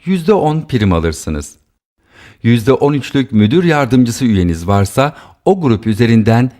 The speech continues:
yüzde beş prim alırsınız. Benzer bir şekilde müdür yardımcıları da doğrudan üyesi olan supervisor yardımcılarından ve altlarındaki gruptan yüzde sekiz prim, supervisor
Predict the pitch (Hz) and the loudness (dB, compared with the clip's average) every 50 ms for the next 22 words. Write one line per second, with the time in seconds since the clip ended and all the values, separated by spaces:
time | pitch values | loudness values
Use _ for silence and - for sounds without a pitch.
0 | _ _ 120 131 151 147 151 196 180 139 147 156 156 - - - 117 107 101 92 | _ _ -2 -2 -2 0 2 2 2 2 0 -2 -4 -6 -6 -2 0 2 2 2
1 | 82 80 80 78 - - - 82 80 76 - - _ _ _ _ _ _ _ _ | 0 0 -2 -6 -8 -10 -12 -12 -12 -12 -14 -18 _ _ _ _ _ _ _ _
2 | _ _ _ 104 110 123 131 127 117 135 156 151 135 110 101 90 85 - - 98 | _ _ _ -2 0 2 2 2 2 0 -2 -2 -2 -2 -2 -4 -2 -4 -4 -6
3 | - - 104 95 87 98 135 165 185 214 - - 117 123 127 156 196 190 147 117 | -4 -4 -6 -4 -2 0 0 0 -2 -4 -6 -2 0 0 2 2 2 2 2 2
4 | 95 92 90 87 98 95 87 95 90 90 85 85 78 76 101 131 180 175 - - | 2 2 0 0 -2 -2 -2 -2 -2 -2 -2 -2 -2 -2 -2 -2 -4 -6 -10 -18
5 | _ _ _ 104 98 123 120 120 127 139 147 175 175 170 147 123 110 110 110 113 | _ _ _ -2 0 2 2 2 2 2 0 0 0 0 0 0 2 2 2 0
6 | 113 - 180 170 147 143 139 139 135 - - 120 - 131 120 117 113 120 143 170 | 0 0 0 0 2 2 0 0 -2 -2 -6 -4 -2 -2 0 0 0 2 2 0
7 | 180 156 160 170 143 131 113 104 101 92 98 95 85 92 82 85 80 80 78 73 | 0 0 -2 -2 0 0 0 0 0 0 -2 -2 -2 -2 -2 -2 -2 -4 -4 -6
8 | - 82 82 113 156 190 - - - - _ - 110 127 139 127 - - 110 104 | -4 -4 -4 -4 -4 -6 -8 -12 -20 -20 _ -4 0 0 0 -2 -2 0 0 0
9 | 101 - - 117 110 107 110 107 110 107 - 202 202 135 127 107 101 - - - | 0 0 -2 0 0 2 2 2 0 0 0 -2 -2 0 0 -2 -2 -2 -2 -2
10 | 120 135 156 143 123 107 113 117 123 165 175 170 - 104 90 - - 85 - - | -2 -2 -2 -2 -2 -2 -2 -2 -2 -2 -2 -2 -2 -6 -6 -6 -8 -10 -10 -10
11 | _ - 117 107 110 120 156 190 180 - - - - _ _ - - 123 101 123 | _ -6 -2 0 0 0 0 -2 -4 -8 -14 -20 -20 _ _ -10 -8 -6 -4 0
12 | 117 - - 101 104 104 113 123 127 120 156 165 | 0 0 2 2 0 0 0 0 -2 -2 -4 -6